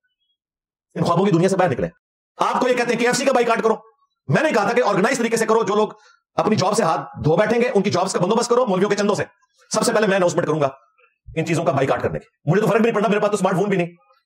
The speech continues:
WhatsApp मुझे इस्तेमाल नहीं करना आता। मैं तो लैपटॉप के ऊपर जो कुछ करता हूं, करता हूं।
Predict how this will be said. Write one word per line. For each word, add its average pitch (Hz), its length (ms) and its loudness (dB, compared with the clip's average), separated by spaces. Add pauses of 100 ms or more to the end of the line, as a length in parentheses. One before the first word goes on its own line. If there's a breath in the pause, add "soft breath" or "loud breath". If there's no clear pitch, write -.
(100)
WhatsApp 208 240 0
मुझे 202 120 4
इस्तेमाल 180 240 0
नहीं 214 80 0
करना 175 180 0
आता। - 300 -8 (1800)
मैं - 100 0
तो 196 60 0
लैपटॉप 190 300 0
के 208 60 0
ऊपर 196 120 0
जो 175 100 0
कुछ 175 120 0
करता - 180 -2
हूं, 156 80 0
करता 123 160 -2
हूं। - 160 -8